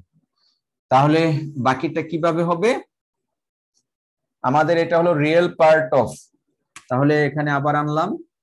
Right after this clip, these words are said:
যে, আহ, real part of minus one by two e to the power I x,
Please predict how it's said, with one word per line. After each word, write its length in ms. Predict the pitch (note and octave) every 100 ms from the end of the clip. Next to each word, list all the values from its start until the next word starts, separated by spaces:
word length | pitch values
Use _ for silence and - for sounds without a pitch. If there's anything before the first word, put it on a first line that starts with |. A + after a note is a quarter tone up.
| - A2
যে, 120 | A#2+ A#2+ A#2 - A2+
আহ, 280 | A#2 A#2 A#2 A2+ A2+
real 480 | B2+ B2+ C3+ D3 E3+ G3+ - _ _ _ _ _ _ _ _ _ _ _ _ _ A#2+
part 540 | A#2+ B2+ C#3 D3 D3+ - _ _ _ - A#2+ C3
of 180 | E3 G3 - - _ _ _ _ _ _ _ _ _ A2
minus 580 | A2+ A#2+ C#3 D#3 F3 E3 - - - A#2+ C3+
one 140 | C3+ C#3 C3+
by 120 | C3 C3 - -
two 260 | D3+ E3 F#3 F#3 E3+ _ _ -
e 20 | B2+
to 60 | C3+ C3+
the 80 | C#3
power 240 | C#3 C3 B2+ A2
I 40 | G2
x, 40 | F2